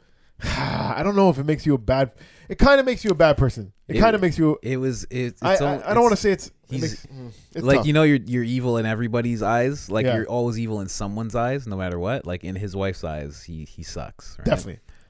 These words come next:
Speaker 2: Right? And it's, it's a bad thing because it slowed up the money.
Speaker 1: Mm.
Speaker 2: There's probably some people who pulled out of some things.
Speaker 1: Yes.
Speaker 2: Right?
Speaker 1: Uh,
Speaker 2: And then the divorce.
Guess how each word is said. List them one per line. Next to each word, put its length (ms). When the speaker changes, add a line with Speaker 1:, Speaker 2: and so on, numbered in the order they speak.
Speaker 2:
Right? 260
And 140
it's, 240
it's 160
a 60
bad 340
thing 300
because 260
it 80
slowed 340
up 120
the 100
money. 360
Speaker 1:
Mm. 160
Speaker 2:
There's 140
probably 220
some 160
people 260
who 120
pulled 300
out 140
of 80
some 200
things. 480
Speaker 1:
Yes. 460
Speaker 2:
Right? 400
Speaker 1:
Uh, 60
Speaker 2:
And 80
then 200
the 80
divorce. 840